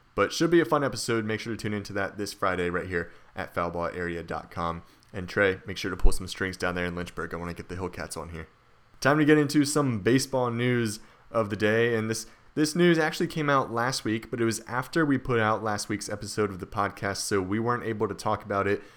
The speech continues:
But it's something that has to be talked about. Major League Baseball is experimenting with some new rules in the minor leagues this upcoming season, and I'm not really a fan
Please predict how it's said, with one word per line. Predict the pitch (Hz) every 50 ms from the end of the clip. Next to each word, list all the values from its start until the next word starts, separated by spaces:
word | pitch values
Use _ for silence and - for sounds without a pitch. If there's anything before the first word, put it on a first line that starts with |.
| - - -
But | - 117 117
it's | 113
something | - 151 143 135 - 139 131 117
that | 104 110 110 104 - - - - _ _ -
has | - 113 107 -
to | - 110
be | 101 104 101
talked | - 147 139 - 95
about. | 85 82 82 80 - - - - _ - - _ - -
Major | 110 135 147 185 175
League | 175 170 151 131
Baseball | 135 123 113 - - - 101 92 92 101 104 - -
is | - 110 104 104 92 -
experimenting | - - - - - - 135 135 127 117 113 107 104 - 113 107 101 98 92 - 104
with | 107 104 104 -
some | - - 117 104 101 101 107
new | 131 156 196 208
rules | 180 151 147 151 131 104 90 90 98 110 - - - - - - _ _ -
in | - 107 110 110 107 107
the | 107 104
minor | 98 101 110 120 127 123
leagues | 107 104 117 120 107 92 87 - -
this | - 101 92 - -
upcoming | 95 98 - - - 104 95 92 90
season, | - - 95 95 90 92 92 90 90
and | - 92 98 98 98 95 95 95 90 - - - _ _ _ -
I'm | 117 131 165 185 202 196
not | 190 196 196 190 180
really | 185 180 175 160
a | 151
fan | - - 156 147 143 139 135 135